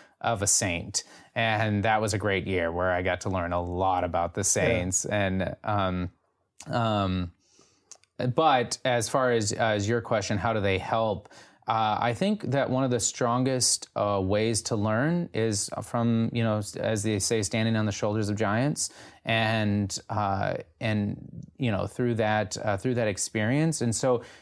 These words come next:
Speaker 1: you're learning, you know, from the experience of others, from the life of others. And y-, I'm shocked every time I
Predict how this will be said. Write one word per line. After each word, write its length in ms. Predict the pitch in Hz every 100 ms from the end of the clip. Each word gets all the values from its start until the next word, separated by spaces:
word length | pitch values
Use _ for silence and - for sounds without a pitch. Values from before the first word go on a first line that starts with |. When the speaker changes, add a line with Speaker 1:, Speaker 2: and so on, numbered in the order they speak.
| _
Speaker 1:
you're 180 | 127 135
learning, 680 | 123 135 143 156 151 147 120 -
you 100 | 120
know, 160 | 110 101
from 220 | 131 120
the 80 | 107
experience 580 | - - 127 127 117
of 100 | 120
others, 320 | 117 117 117 104
from 200 | 113 101
the 80 |
life 440 | 92 95 107 117 -
of 200 | 101 92 -
others. 580 | 104 107 151 170 170 - - - -
And 300 | 127 120 110
y-, 340 | 95 113 147 -
I'm 220 | 131 156
shocked 580 | - - 135 98 - - -
every 320 | 117 120 120
time 640 | - 104 87 90 92 98 - - _ _ _ _ _ _ -
I 720 | 113 113 110 107 104 104